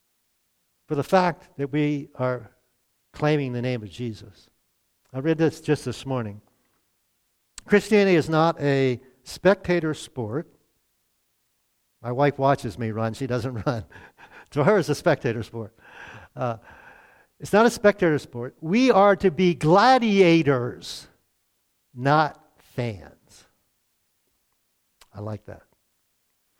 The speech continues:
So he goes on. He says, "And we do this." Well, how do we do this? How do we run with endurance the race?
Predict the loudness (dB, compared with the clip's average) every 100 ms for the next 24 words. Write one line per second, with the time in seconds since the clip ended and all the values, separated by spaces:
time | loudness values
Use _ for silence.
0 | -10 2 4 4 4 0 -4 -10 _ _
1 | _ _ _ _ _ _ _ _ _ _
2 | _ -4 -2 2 2 2 -6 -20 _ _
3 | _ _ 0 4 4 4 4 6 4 2
4 | -6 -14 _ -2 2 2 2 2 0 -4
5 | -16 -10 0 2 2 4 4 4 4 0
6 | -2 4 6 6 4 -2 2 4 2 -2
7 | -20 -20